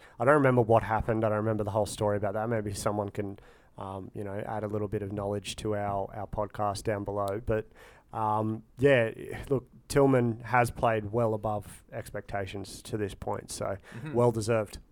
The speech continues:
Speaker 2: Yeah, absolutely. So, um, at number five, we have Tyrese Maxey from the Philadelphia seventy-sixers. He's consin-, continued to play well. Um, hopefully that thirty-nine point outburst he had in the shorthanded game they had against the Nuggets wasn't an outlier.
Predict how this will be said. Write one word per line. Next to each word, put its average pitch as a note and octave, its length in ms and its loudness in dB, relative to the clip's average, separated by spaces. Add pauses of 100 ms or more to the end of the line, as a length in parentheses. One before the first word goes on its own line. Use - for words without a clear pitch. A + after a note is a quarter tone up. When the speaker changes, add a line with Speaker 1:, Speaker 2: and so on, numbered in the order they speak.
(140)
Speaker 2:
Yeah, A2 200 -10
absolutely. A2 480 -10 (320)
So, D#3+ 320 2
um, C#3+ 340 2
at D#3+ 140 -2
number F3+ 220 -2
five, D#3+ 680 -4
we C3+ 360 -6
have B2 500 -4 (120)
Tyrese C3+ 760 -4
Maxey B2 720 -8
from A#2+ 240 -8
the A2+ 60 -8
Philadelphia A#2 600 0
seventy-sixers. A#2 920 -6
He's B2 240 -10
consin-, A#2 440 -12 (220)
continued C#3 480 -4
to - 60 -8
play B2+ 240 -2
well. C3 420 0 (460)
Um, A#2 680 0 (280)
hopefully F#3 420 0
that C#3 200 2
thirty-nine C3 460 2
point B2+ 300 -4
outburst A#2 420 -4
he G#2+ 60 -6
had G#2 380 -6 (340)
in A2+ 140 -6
the A2+ 60 -6
shorthanded A2+ 540 -4
game G#2+ 160 -6
they G#2 100 -4
had G#2 120 -8
against G#2 240 -10
the G#2 80 -10
Nuggets G#2 360 -8
wasn't A#2 280 -4
an G#2+ 60 -8
outlier. C3 540 -4